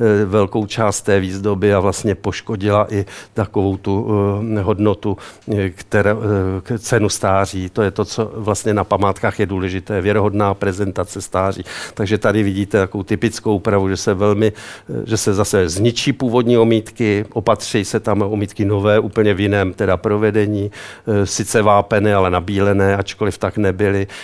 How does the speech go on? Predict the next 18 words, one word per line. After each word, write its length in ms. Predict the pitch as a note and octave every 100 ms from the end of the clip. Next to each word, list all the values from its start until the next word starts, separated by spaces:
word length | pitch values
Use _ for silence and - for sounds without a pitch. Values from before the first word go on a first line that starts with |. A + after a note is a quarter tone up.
| -
Vidíte, 300 | G2+ G#2 A2+
že 80 | G#2
se 180 | - A#2
vlastně 360 | G#2 G2+ - G#2+
rozboural 600 | G2+ F#2+ G#2 G#2 G#2 G#2
celý 340 | - A2 G#2
ten, 300 | G2 G2+ G2+
eh, 380 | - - A2 G#2 G#2
poškozený 680 | G#2+ - G#2+ G2+ G#2 G#2
ten 220 | F#2+ G#2+ G2+
a 60 |
že 60 | F#2
se 120 | G#2+
provedl 420 | - G#2 F#2+ G2+
formou 360 | - G2+ G2+ G2+
takové 340 | G2 - G#2
tvrdé 400 | G#2 G2 F#2+ F#2
repliky. 640 | F#2 - G#2 F#2+ - G2+